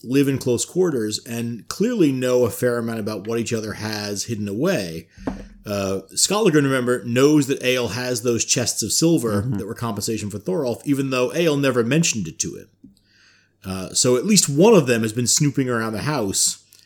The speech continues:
Speaker 1: and looking into, uh, locked chests of silver.
Speaker 2: <laughs> Right.
Speaker 1: Uh, so whether Ale knows how much wealth there should be in the house and now how much of it is missing,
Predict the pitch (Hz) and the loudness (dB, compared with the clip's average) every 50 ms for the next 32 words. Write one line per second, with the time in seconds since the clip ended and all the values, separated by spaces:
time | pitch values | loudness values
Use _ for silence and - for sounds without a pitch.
0 | _ _ - 120 120 123 131 131 - 135 127 123 120 127 135 131 113 - - 113 | _ _ -8 -6 -2 -2 -2 0 0 0 0 0 0 0 0 0 0 0 0 2
1 | 107 104 101 98 98 101 - - 110 101 101 101 98 95 101 110 104 98 98 - | 2 2 0 -2 -4 -6 -10 -12 -14 -12 -12 -10 -10 -10 -10 -10 -10 -10 -12 -12
2 | - - - _ _ _ - - 120 98 - - - 95 90 - - 196 202 143 | -12 -16 -16 _ _ _ -4 -4 -4 -4 -4 -6 -6 -8 -6 -4 -2 -2 -2 -4
3 | 90 - - - _ - 160 - - - - - _ _ 135 120 - 123 98 - | -6 -10 -16 -4 _ 0 0 0 -4 -12 -18 -20 _ _ -2 0 0 -2 -4 -4
4 | 92 95 95 - - - - 151 151 185 185 180 170 165 - 185 190 185 180 165 | -8 -10 -10 -4 0 4 4 6 6 6 6 6 4 4 6 8 8 8 8 8
5 | 147 143 147 160 170 165 156 143 135 131 123 127 - - 151 151 147 143 139 - | 2 4 4 6 6 6 6 6 4 2 0 -4 -4 -4 -2 -2 2 2 0 0
6 | - 127 135 131 131 123 - - 120 113 107 - - - - 233 214 185 165 143 | 2 2 4 4 4 2 2 0 0 0 0 0 2 4 4 4 4 4 6 6
7 | 127 113 101 101 85 92 98 98 95 95 92 - - - - - _ _ - - | 6 4 2 0 -2 -2 -4 -4 -4 -2 0 0 0 0 -2 -8 _ _ -20 -20
8 | _ _ _ _ _ - 117 123 127 127 117 110 123 123 120 113 - 117 98 98 | _ _ _ _ _ -8 -4 -2 0 0 0 0 0 0 0 0 -2 -2 -2 -2
9 | 104 104 110 143 190 262 226 - - 113 95 90 87 90 - | -4 -2 0 2 2 2 2 2 2 2 0 -2 -4 -8 -10